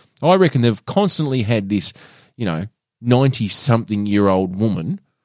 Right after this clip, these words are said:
who for the last seventy years has had a permanent gig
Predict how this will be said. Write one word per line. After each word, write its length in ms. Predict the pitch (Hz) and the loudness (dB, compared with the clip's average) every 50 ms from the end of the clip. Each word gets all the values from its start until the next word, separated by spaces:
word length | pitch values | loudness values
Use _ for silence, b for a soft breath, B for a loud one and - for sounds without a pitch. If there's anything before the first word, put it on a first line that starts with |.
| _ _ _ _ _ | _ _ _ _ _
who 180 | _ 170 160 156 | _ 0 0 0
for 160 | 139 - 170 | 0 -2 -2
the 100 | 160 170 | -2 -2
last 340 | 175 180 185 180 143 - - | -2 -2 -2 -2 -2 -2 0
seventy 380 | - 147 127 113 101 85 - | 0 0 -2 -2 -4 -4 -6
years 300 | 90 98 113 123 120 101 | -4 0 0 2 2 0
has 120 | 90 95 - | -2 -2 -4
had 120 | 98 98 | -4 -4
a 40 | 90 | -4
permanent 540 | - - - 160 156 139 113 98 90 82 - | -6 -6 -2 -2 0 0 0 -2 -4 -4 -4
gig 320 | 120 117 98 85 104 - | -2 -2 -2 -2 -4 -8